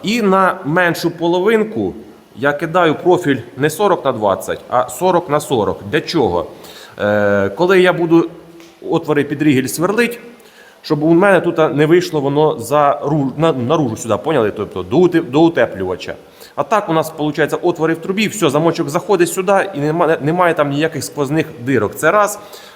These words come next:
Во-вторых, е, так як у нас тут буде, е, стик рістов, тобто з великої половинки нахльост переходить сюди,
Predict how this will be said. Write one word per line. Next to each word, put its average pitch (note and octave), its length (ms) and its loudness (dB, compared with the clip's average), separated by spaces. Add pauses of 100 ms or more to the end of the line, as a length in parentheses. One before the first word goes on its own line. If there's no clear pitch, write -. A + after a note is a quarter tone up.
Во-вторых, E3 680 2 (140)
е, A#2+ 400 0
так D3+ 360 0
як D3 160 -2
у D3+ 40 -4
нас D#3 260 0
тут E3 120 -2
буде, C#3 440 0 (160)
е, B2+ 400 0
стик - 400 -2
рістов, F3+ 540 0 (160)
тобто G#2 400 -4 (180)
з G#2+ 100 -8
великої D3+ 340 2
половинки C3 520 0
нахльост C#3 420 -2
переходить C3+ 460 -2
сюди, A3 320 0